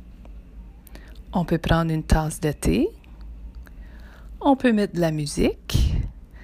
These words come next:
On peut faire des choses qui vont calmer notre corps. Plus on comprend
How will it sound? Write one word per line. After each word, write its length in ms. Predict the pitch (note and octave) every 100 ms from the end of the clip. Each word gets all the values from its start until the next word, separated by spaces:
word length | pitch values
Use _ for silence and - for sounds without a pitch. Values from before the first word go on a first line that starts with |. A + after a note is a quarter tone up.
| - - - -
On 120 | F3+
peut 140 | -
faire 280 | F3+ A3 B3+
des 160 | C4 A3+
choses 400 | - G#3+ A3 A3
qui 160 | -
vont 240 | F3 E3+ E3+ -
calmer 580 | - A3+ A#3 G#3+ G3+ G#3
notre 320 | E3+ D#3+ -
corps. 520 | - D3 C3+ B2 - - - - - - - - - - - - - - - - - - - - - - - - - - - - -
Plus 260 | A3+ C#4
on 100 | E4
comprend 600 | B3+ G3 F3 - F#3 G3